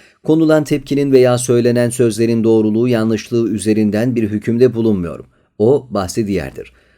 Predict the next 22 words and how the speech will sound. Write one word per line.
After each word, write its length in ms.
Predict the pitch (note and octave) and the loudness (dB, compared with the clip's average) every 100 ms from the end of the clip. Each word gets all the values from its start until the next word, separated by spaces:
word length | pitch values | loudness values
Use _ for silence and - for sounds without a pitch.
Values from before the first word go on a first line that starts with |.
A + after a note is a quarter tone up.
| - | -8
Ama 300 | G#2+ G#2 C3+ | -2 -2 -2
sert 380 | C3+ A2+ A#2+ - | -4 -4 -6 -4
tepki 400 | A2+ - C#3 B2 | -4 -2 -6 0
veya 360 | A2 G#2 G2 - | 2 2 -2 -4
eleştiriler 720 | F#2+ F#2+ - G#2 G#2 G#2 G2 | -2 -2 -4 -2 0 0 -4
karşısında 640 | G2+ G2 - F#2+ G#2+ G#2+ | -6 -8 -8 -6 -2 -2
durup 240 | G#2+ G#2 - | -2 -6 -6
düşünmek 420 | G#2 G#2+ G#2 B2 | -10 -4 -2 -2
sanırım 380 | - G#2+ G2+ G#2 | -4 -4 -2 -2
hepimize 500 | B2 B2 A2 A2 B2 | -2 -2 -2 -2 -2
kazandırır. 640 | G#2+ F#2+ D#2+ D2 A#1 - _ _ - - - - | -2 -4 -8 -12 -16 -18 _ _ -20 -20 -20 -2
Kendi 260 | D#3+ D#3+ | 0 2
algımızı 580 | D3 C3+ C3 C3 C3+ D3 | 4 4 2 0 0 0
veya 420 | A2+ G2+ F#2+ A#2+ | 2 2 0 -2
duruşumuzu 640 | A#2 A2+ - A#2+ A2+ A#2 A#2 | 0 -2 -2 -4 -2 -4 0
gözden 400 | A2 G#2 A2 A2+ A2 | 2 2 0 0 0
geçirmek 540 | G#2+ A#2+ A2 G#2+ - | -2 0 0 -2 0
yerine 420 | A2 G#2 G#2+ C#3 | 0 0 -2 -4
salt 380 | - A#2 B2+ C3 | -6 -4 -4 -4
konulan 580 | - A#2+ A#2 A2 A2 G#2+ | -8 -4 -2 -2 -2 -2
tepkilere 580 | A2 G2 - A2 A2 G#2+ | -4 -4 -4 0 0 0
odaklanırsak 920 | G#2 G2+ G2 G#2 G#2 A2 - B2 B2+ | -2 -4 -6 -4 -4 -4 -4 -6 -6